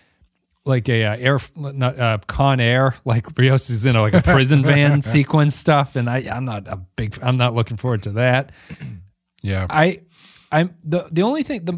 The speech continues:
Speaker 1: thing that I'm most interested in is how the Borg are gonna tie into it, and how the writers are going to choose to make this not just another mirror universe story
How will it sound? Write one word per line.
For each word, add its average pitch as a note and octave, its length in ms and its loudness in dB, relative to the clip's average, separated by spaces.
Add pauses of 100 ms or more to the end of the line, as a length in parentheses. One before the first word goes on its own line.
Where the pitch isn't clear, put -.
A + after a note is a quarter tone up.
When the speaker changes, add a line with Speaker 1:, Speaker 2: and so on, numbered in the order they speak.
Speaker 1:
thing C4 160 -2
that D#4+ 140 0
I'm F#3 100 0
most E3+ 280 0
interested C3 420 -2
in A#2+ 180 2
is A2+ 300 0 (720)
how F3+ 180 4
the G3+ 80 2
Borg D#3 380 2
are D3 60 -2
gonna C#3 180 0
tie A#2 240 2
into A2+ 300 -2
it, A2 120 -2 (800)
and C3 320 2 (120)
how E3+ 280 2
the F3+ 100 0
writers D3+ 380 2
are C#3 40 0
going C3 180 2
to B2 60 0
choose B2 500 2
to B2+ 100 -4
make A#2 240 0
this A#2 240 -2
not B2 260 2
just - 260 -2
another A#2 360 2
mirror A2+ 320 0
universe G#2+ 500 -2
story G2 480 -4